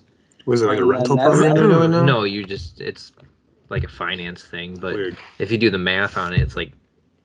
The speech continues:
Speaker 3: eight hundred dollars.
Speaker 1: Yeah, that's why
Speaker 3: <laughs> And
Speaker 1: they're
Speaker 3: then
Speaker 1: doing it.
Speaker 3: an
Speaker 1: Like,
Speaker 3: Xbox
Speaker 1: "More
Speaker 3: Series
Speaker 1: money."
Speaker 3: X is, what, four hundred?
Speaker 1: I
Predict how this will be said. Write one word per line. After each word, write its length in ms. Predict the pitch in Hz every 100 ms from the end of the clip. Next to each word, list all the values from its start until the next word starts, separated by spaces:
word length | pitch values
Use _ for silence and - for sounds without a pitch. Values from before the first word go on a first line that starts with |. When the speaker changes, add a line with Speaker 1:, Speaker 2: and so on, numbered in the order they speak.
| 90
Speaker 3:
eight 200 | 92 92
hundred 260 | 104 98
dollars. 360 | 87 73 87 - 123
Speaker 1:
Yeah, 320 | 127 170 139 -
that's 0 |
why 100 | 113
Speaker 3:
<laughs> 20 | 117
And 80 |
Speaker 1:
they're 160 | 107 95
Speaker 3:
then 160 | 107 104
Speaker 1:
doing 200 | 107 101
it. 120 | 104
Speaker 3:
an 140 | 104 104
Speaker 1:
Like, 0 | 117
Speaker 3:
Xbox 240 | - 117 104
Speaker 1:
"More 80 | 131
Speaker 3:
Series 220 | 117 104
Speaker 1:
money." 100 | 101
Speaker 3:
X 240 | 107 -
is, 440 | 104 98 101 - - _ _ _ _ _ _
what, 200 | - -
four 240 | - 101 110
hundred? 440 | 123 131 139 147 139 _ _
Speaker 1:
I 40 | _